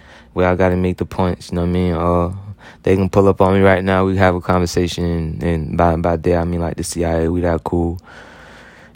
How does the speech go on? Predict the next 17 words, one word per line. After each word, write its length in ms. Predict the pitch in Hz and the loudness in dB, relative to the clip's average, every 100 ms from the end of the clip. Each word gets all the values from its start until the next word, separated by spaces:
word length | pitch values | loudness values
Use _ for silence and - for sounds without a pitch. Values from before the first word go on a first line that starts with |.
| 87 | 0
You 60 | |
know, 180 | 92 92 | 4 6
they 60 | 92 | 4
can 120 | 85 | 2
pull 140 | 98 | 2
up 140 | 92 92 | 4 4
on 180 | 90 | 2
me, 80 | 90 | 2
have 180 | 90 87 | 4 4
a 40 | |
conversation 560 | 87 85 87 - 87 87 | 2 0 0 0 -2 0
right 200 | 90 87 | 2 2
now, 340 | 90 87 87 92 - | 2 2 -2 -6 -6
you 100 | 101 | -4
know? 380 | 90 87 85 98 - | -2 -2 -4 -8 -12
We 180 | - 90 | -6 -4
chilling, 440 | - 90 87 87 | -2 0 2 0